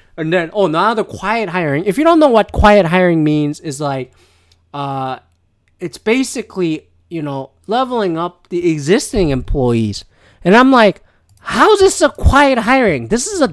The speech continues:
dumb buzzword. Like, it just got C N B C the attention to, like, do this shit.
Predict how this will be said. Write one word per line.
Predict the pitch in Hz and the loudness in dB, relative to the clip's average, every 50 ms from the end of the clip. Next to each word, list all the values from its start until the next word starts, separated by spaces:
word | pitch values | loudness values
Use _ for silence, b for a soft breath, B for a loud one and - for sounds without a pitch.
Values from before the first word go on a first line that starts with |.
| 135 - - | -4 -8 -2
dumb | - 160 202 240 214 135 - | 0 2 2 2 0 -2 2
buzzword. | - 160 196 226 175 135 123 135 123 123 120 - b b b b b b b b | 4 4 4 4 2 -2 -4 -2 -2 -4 -6 -8 b b b b b b b b
Like, | 160 165 160 143 - _ _ _ _ _ _ _ _ - _ _ _ _ _ _ _ _ _ _ - | -4 -2 -2 -2 -4 _ _ _ _ _ _ _ _ -20 _ _ _ _ _ _ _ _ _ _ -16
it | 196 220 196 208 | -14 -14 -14 -12
just | - 285 277 - - _ _ _ _ - - - - - - | -12 -12 -12 -12 -16 _ _ _ _ -20 -20 -20 -20 -20 -10
got | - 247 240 226 - | -8 -6 -6 -6 -8
C | - - - 262 247 | -12 -12 -8 -6 -4
N | 226 220 208 | -4 -4 -6
B | 214 202 | -8 -10
C | - - 247 220 | -10 -10 -10 -6
the | 202 202 | -4 -2
attention | 180 175 - - 214 202 190 - 196 190 | -2 -4 -4 -4 -6 -6 -4 -6 -8 -8
to, | - - 196 175 | -4 -4 -2 0
like, | 170 170 156 143 139 _ | 0 0 -2 -2 -6 _
do | - 202 | -8 -6
this | 208 196 185 - | -4 -4 -4 -4
shit. | - - - 165 123 - - | -6 -8 -8 -8 -8 -8 -12